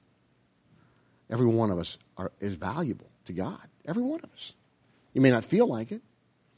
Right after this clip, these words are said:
You may have been told differently. You may have been put down much of your life and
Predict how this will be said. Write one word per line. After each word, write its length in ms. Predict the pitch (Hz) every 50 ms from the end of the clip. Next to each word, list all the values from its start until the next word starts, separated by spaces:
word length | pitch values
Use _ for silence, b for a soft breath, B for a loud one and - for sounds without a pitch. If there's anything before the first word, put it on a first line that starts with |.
| b b b b b b b b b b b
You 140 | b 139 139
may 160 | 143 143 143
have 120 | 139 131 127
been 140 | 131 131
told 340 | 120 - 143 139 131 120 110
differently. 520 | 113 180 196 - 185 120 113 113 147 190 190 -
You 140 | - 139 139
may 140 | 135 139 135
have 140 | 135 135 127
been 220 | 135 127 120 113
put 300 | - - - 175 127 127
down 360 | 120 123 143 175 190 170 143
much 280 | 123 123 120 113 - -
of 100 | 110 101
your 140 | 104 104 98
life 320 | 90 98 110 147 170 -
and 100 | 113 104